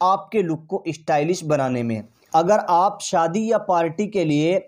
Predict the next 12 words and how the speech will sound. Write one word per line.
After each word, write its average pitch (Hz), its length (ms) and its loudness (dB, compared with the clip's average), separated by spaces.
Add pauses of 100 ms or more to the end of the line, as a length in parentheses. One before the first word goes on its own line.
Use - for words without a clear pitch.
(160)
साड़ी 180 840 -2
या 160 180 0
फिर 208 220 -2
लहंगा 175 500 2 (200)
सेलेक्ट 185 460 -4
कर 165 180 -2
रही 143 300 0
हैं, 123 320 -8 (300)
तो - 80 2
आपको 175 560 0
यहाँ 156 360 0
पर 185 220 0